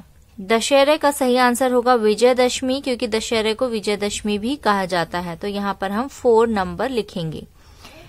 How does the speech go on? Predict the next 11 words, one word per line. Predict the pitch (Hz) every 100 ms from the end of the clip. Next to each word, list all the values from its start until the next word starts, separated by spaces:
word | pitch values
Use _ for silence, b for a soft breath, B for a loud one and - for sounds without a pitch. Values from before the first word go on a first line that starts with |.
| b b -
नेक्स्ट | 233 277 285 311
है | 294
mother | 269 240 262
uses | 262 254 240 269 247
water | 226 214 240 247
for। | 254 240
मदर | 247 220 220 247 262
किस | 294 294 -
चीज | - 247 247
के | 285
लिए | 262 240 247 254